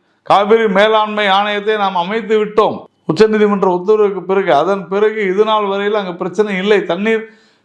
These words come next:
சரியாகத்தான் வந்து கொண்டிருந்தது. காங்கிரஸ் ஆட்சி வந்த உடனே தான்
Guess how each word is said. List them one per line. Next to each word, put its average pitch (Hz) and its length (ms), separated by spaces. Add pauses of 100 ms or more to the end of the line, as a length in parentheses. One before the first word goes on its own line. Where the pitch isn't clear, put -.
சரியாகத்தான் 214 580
வந்து 208 220
கொண்டிருந்தது. 190 440
காங்கிரஸ் 214 440
ஆட்சி 208 260
வந்த 208 240
உடனே 202 300
தான் 247 360